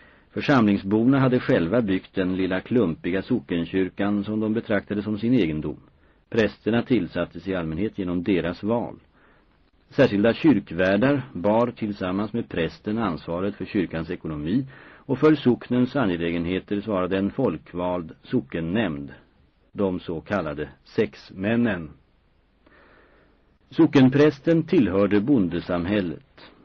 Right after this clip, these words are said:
Han var en arbetarpräst som liksom de andra församlingsborna försörjde sig på sitt jordbruk och uppbar tionde av dem för sin verksamhet i kyrkan och vid barndop, bröllop och begravningar.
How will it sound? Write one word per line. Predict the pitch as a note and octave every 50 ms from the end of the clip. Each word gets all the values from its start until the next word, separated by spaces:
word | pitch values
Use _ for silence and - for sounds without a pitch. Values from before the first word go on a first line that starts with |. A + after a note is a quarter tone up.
| _ _
Han | - C3 C3+
var | B2 G#2+
en | G2+ G#2
arbetarpräst | G#2 F#2+ F2 E2 D2+ E2 D#2+ D#2+ - E2+ E2 E2 - G2 A2+ B2 A#2 - - - _ -
som | - - F2+ E2+ F2
liksom | E2+ D#2+ D#2 - F2 E2+
de | E2 F2+ G#2
andra | A#2 G2 D#2+ D#2 E2+ G2
församlingsborna | G2+ G#2 G#2+ A#2+ C3+ A#2+ G2+ F#2+ F#2 F#2 E2+ F2+ G2+ G#2 G#2 A2 A2+ A2 G#2
försörjde | - - C3+ C3 - F2+ E2 E2 E2+
sig | E2+ - G2 F#2+
på | - -
sitt | F#2+ G#2 G#2 A2
jordbruk | A#2+ B2 G#2 E2 D#2+ D2+ D#2 F#2 F#2+ G2 - - - - - - - - - -
och | - C3 D3
uppbar | D#3 C#3+ - - A#2 A2 G#2+
tionde | G#2 - - - C3+ G#2 F#2 G2+ G#2 A2+ B2 C3
av | G#2+ F2+ F2+ E2+ D#2+
dem | E2+ F2 E2+ E2+ C#2
för | - - G2
sin | F#2+ F#2+ F#2 F#2+
verksamhet | G#2 G#2 E2 C#2+ - D#2 D2+ D#2+ E2 D#2+
i | E2+ E2
kyrkan | - - A#2 G2 C#2 - - - D#2 D2 C2+ C2 -
och | - E2 D#2+ D#2+
vid | D#2+ C#2+ C#2 -
barndop, | - G2 F#2+ F2 E2 E2 E2+ - - -
bröllop | - F2 E2+ F#2 G2 F#2+ E2+ D2 C2+ C2+ - -
och | - C2+
begravningar. | D2 F2+ F2 G2 G#2+ A2 G2+ E2+ E2 D#2 D2 C2+